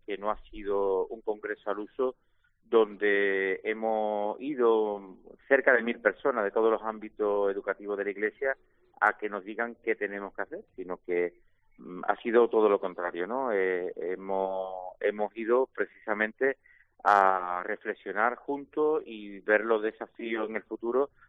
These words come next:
desde los nueve ámbitos en que se nos han convocado. El congreso, mm, prácticamente el día veinticuatro de febrero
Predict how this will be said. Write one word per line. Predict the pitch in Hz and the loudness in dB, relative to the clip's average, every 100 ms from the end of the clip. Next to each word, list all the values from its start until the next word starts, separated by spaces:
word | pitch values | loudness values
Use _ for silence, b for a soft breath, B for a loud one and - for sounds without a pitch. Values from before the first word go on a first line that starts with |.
| b - | b -12
desde | - 110 95 101 98 | 2 4 4 2 2
los | 98 98 95 95 95 | 4 6 6 4 2
nueve | 107 113 113 117 | 0 2 6 6
ámbitos | 120 120 - 131 135 - - | 4 -2 -4 -2 -2 -4 -8
en | 101 98 95 | -12 -12 -12
que | 95 - | -14 -10
se | 92 | -4
nos | 92 | -2
han | 92 90 | -2 -2
convocado. | 92 87 - 87 - B B B | -2 -2 0 -2 -2 B B B
El | 107 | 0
congreso, | 120 113 127 139 165 156 151 | 2 4 4 4 6 6 4
mm, | - 127 127 | -4 -14 -8
prácticamente | 131 131 139 131 135 - 139 | -4 -4 -4 -6 -4 -2 -2
el | 117 | 0
día | 123 120 | 4 4
veinticuatro | 117 120 120 117 123 120 | 4 0 -6 0 0 0
de | 117 | -4
febrero | - 117 113 120 151 | -4 -4 0 0 0